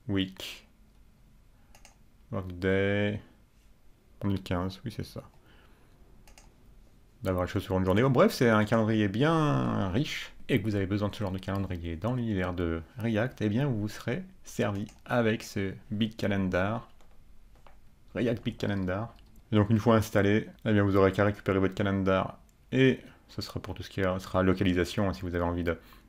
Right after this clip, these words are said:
d'avoir des, des dates, des heures, et cetera, au format propre à, à une zone géographique, hein, probablement avec un nom pareil, localizer.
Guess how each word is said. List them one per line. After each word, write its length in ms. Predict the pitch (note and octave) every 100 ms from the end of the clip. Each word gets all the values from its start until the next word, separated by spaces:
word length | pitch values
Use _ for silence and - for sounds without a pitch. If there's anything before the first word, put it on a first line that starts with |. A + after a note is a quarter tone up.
| -
d'avoir 220 | F2+ E2+
des, 380 | E2+ E2 E2 - -
des 140 | F2+
dates, 260 | E2+ F2+ -
des 160 | F#2
heures, 140 | F#2+ F2+
et 20 |
cetera, 340 | F#2 F#2+ F2+
au 60 | F2+
format 340 | - F2+ F2
propre 420 | F2 - F#2 -
à, 140 | E2+ - - -
à 160 | G#2
une 120 | G#2+
zone 140 | F#2 F#2
géographique, 720 | F#2 F2+ F2 - G#2 G#2+ -
hein, 120 | F2
probablement 540 | F2+ F2 E2+ F2 F#2 G2+
avec 180 | F#2
un 40 | F#2
nom 100 | E2
pareil, 240 | F2+ F2+
localizer. 580 | F#2 F2 E2+ F2 F2+ G2